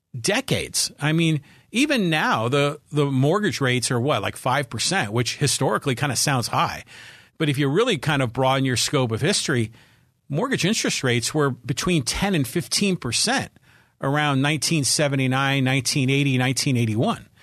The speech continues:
I mean, I remember my family was dealing with a lot of that, uh, in that particular time frame, and it was crushing.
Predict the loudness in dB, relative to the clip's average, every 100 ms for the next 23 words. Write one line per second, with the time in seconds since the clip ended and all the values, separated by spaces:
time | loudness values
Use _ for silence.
0 | -10 0 0 2 0 0 0 -2 -2 -2
1 | -4 -2 -2 -2 -4 -2 -2 0 0 0
2 | -4 -12 -20 -20 -20 -20 -4 0 2 2
3 | 2 0 0 -4 -8 -12 -4 -2 0 0
4 | 0 0 0 -2 -2 0 -2 0 0 0
5 | -2 -2 -2 -2 -4 -2 -2 -2 -8